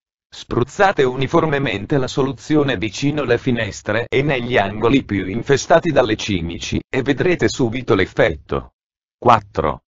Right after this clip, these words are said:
Ultimo, ma egualmente efficace, è l'aceto.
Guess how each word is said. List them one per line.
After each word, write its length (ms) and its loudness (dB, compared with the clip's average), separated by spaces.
Ultimo, 560 -4
ma 180 4
egualmente 600 2
efficace, 880 0
è 140 4
l'aceto. 800 -2